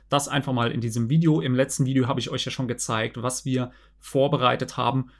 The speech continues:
um zum einen Messwerte sammeln zu können und natürlich auch das System intelligent zu machen. Und in diesem Video zeige ich euch jetzt einfach mal, was ich gemacht habe und was ich momentan,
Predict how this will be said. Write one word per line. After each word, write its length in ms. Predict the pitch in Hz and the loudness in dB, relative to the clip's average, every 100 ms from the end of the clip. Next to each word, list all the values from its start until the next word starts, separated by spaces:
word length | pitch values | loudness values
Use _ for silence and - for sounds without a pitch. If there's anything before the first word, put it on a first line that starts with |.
| _ | _
um 340 | - 143 143 143 | 2 4 6 2
zum 240 | - 127 | 0 -2
einen 400 | - 120 120 120 - | 2 2 2 -2 -4
Messwerte 480 | 113 123 127 117 113 | -4 -2 0 0 0
sammeln 240 | 123 131 | 0 0
zu 120 | 139 | -2
können 220 | - 131 | -2 -2
und 220 | - 196 220 | 0 -4 -2
natürlich 380 | 131 143 127 | -2 -2 -2
auch 120 | 135 117 | -4 -4
das 360 | 120 - - | -4 -6 -10
System 500 | - 131 - 127 123 - | -6 -6 -2 -2 -4 0
intelligent 640 | 180 151 110 120 160 160 | 0 2 0 2 0 -2
zu 140 | - | -4
machen. 300 | 180 175 175 - - - | -4 -2 -4 -6 -20 -2
Und 260 | 156 160 | 4 6
in 80 | 156 | 6
diesem 280 | 127 143 151 | 0 2 4
Video 420 | 147 139 139 139 - - | 4 4 4 2 -2 -8
zeige 240 | - 120 | -4 -2
ich 100 | 127 | -2
euch 100 | 127 | -4
jetzt 140 | 127 | -4
einfach 220 | - 117 113 | -6 -4 -2
mal, 180 | 113 | 0
was 140 | 117 127 | 0 0
ich 120 | 127 | -2
gemacht 360 | 123 117 117 123 | 0 -2 -2 0
habe 200 | 123 127 | 0 0
und 180 | 123 113 | -4 -6
was 160 | 104 | -4
ich 140 | 120 113 | -4 -4
momentan, 640 | 113 107 - 104 107 107 | -4 -4 -4 -4 -4 -8